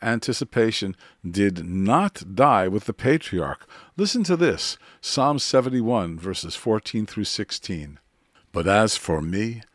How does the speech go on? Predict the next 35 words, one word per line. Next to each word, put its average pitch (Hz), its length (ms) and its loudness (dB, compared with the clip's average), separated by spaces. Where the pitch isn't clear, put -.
I 131 140 4
will 80 180 0
hope 104 420 -2
continually, 82 920 -4
and 92 180 -2
will 85 120 -2
praise 127 520 2
you 80 120 -4
yet 78 440 -6
more 95 380 0
and 85 260 -4
more. 78 460 -8
My 98 220 0
mouth 95 460 0
shall 87 340 -2
tell 95 400 0
of 82 240 -2
your 87 160 0
righteousness 87 800 -4
and 82 200 -12
of 80 160 -12
your 73 120 -10
salvation 76 720 -6
all 87 560 -4
day 87 280 -4
long, 85 440 -2
for 101 200 2
I 95 100 8
do 95 200 0
not 104 180 2
know 98 240 -2
the 73 100 -8
sum 71 300 -6
of 64 100 -18
them. 64 240 -16